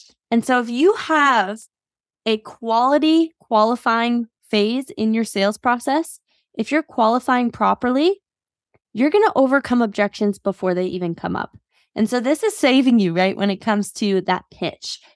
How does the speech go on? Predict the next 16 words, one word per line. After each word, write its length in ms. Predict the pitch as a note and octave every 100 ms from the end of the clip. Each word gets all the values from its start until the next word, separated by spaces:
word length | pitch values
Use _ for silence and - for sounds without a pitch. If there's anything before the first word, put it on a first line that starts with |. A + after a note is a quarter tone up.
| _
when 140 | F#3+ F#3+
it 100 | F3+
comes 300 | G3+ G3 -
to 120 | G3+
those 220 | F3+ F3+
objections 520 | F3 F3 E3+ E3+ E3+
coming 280 | - E3+ -
up. 180 | - -
So 300 | G#3+ G#3+ G#3+ _ _ _ -
if 140 | A#3+
you 200 | A#3+ C#4+
are 100 | D4
someone 420 | - C4 B3 A#3+
who 340 | A#3 G3+ A3 A3
often 400 | G3 G3+ - G#3
hears, 440 | F#3 G3 F#3 F#3+